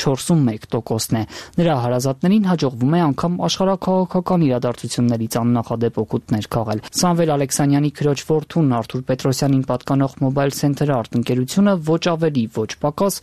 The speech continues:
երկրի ամենամեծ հարկատուն է։ Տնտեսագետները միակարծիք են։ Պատճառը Ռուսաստանի դեմ պատժամիջոցներն են։ Այս ընկերությունը հեռախոսներ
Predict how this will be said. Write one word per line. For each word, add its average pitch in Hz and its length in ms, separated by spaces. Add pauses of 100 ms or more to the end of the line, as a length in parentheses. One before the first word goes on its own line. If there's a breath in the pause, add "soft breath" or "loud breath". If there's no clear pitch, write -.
(300 loud breath)
երկրի 139 300 (200)
ամենամեծ 170 560
հարկատուն 120 440
է։ 110 80 (220 loud breath)
Տնտեսագետները 156 840
միակարծիք 120 580
են։ 117 100 (300 loud breath)
Պատճառը 170 480
Ռուսաստանի 147 520 (100)
դեմ 127 200
պատժամիջոցներն 120 880
են։ 107 80 (120)
Այս 139 200
ընկերությունը 175 600
հեռախոսներ 165 640